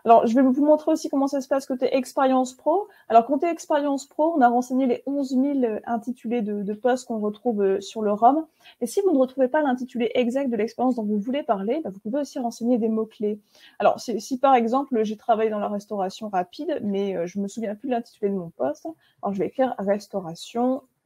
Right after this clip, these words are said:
rapide. Là, en fait, avec le système de tag, je vais avoir les différentes propositions qui me sont suggérées et qui vont me permettre d'aller affiner si,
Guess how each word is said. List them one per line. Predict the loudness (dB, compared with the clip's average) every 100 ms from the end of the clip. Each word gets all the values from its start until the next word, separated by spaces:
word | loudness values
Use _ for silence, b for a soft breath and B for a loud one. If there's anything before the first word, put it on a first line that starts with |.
| _ _ -14
rapide. | -12 -12 -6 -2 2 0 -2 _ b b b
Là, | 2 4
en |
fait, | 4
avec | 0 0
le | 0
système | -4 -6 0 4 4
de | 2
tag, | 2 4 4 2 -2
je | 0 0
vais | 2 2
avoir | 4 4 2
les | 0
différentes | 0 -4 -4 -2 0 0
propositions | -4 -8 -6 -6 -4 -6
qui | -4
me | -6
sont | -6 -10
suggérées | -10 -6 -6 -6 -8 -8 -8 _ b b b
et | -6
qui | 0
vont | 2
me | 4
permettre | 2 2 0 2
d'aller | 4 4
affiner | 4 -2 -4 -6 -2 -2 -4 b b
si, | -16 -6 -6